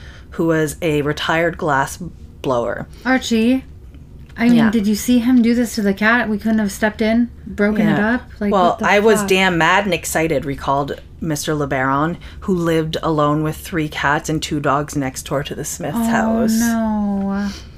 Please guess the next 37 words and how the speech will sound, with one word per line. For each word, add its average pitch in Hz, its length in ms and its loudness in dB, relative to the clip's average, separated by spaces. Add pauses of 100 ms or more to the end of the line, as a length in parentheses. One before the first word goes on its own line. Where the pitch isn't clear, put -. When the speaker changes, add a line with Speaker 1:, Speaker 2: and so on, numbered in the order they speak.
Speaker 1:
A 208 80 -2
child 214 320 2
doesn't 226 380 0
get - 220 0
himself 175 360 0
into 175 120 -2
the 156 60 -6
frame 170 280 -2
of 170 100 -2
mind 156 220 2
of 131 140 -6
killing 190 300 0
a 151 60 -2
cat - 360 0
that 139 180 0
way 135 140 0
unless 143 260 0
he 147 80 -4
spent 151 300 -2
a 143 40 0
lot 139 220 0
of 143 60 -4
time 143 220 -4
thinking 123 380 -6
about 104 260 -6
it. - 160 -6 (1080)
But - 600 0 (540)
Mister 175 240 -2
LeBaron, 196 500 2
who's 165 140 0
a 139 80 -2
better 214 400 2
person 233 460 0
than 185 220 0
me, 165 520 0
um, 156 260 0
his 156 160 -4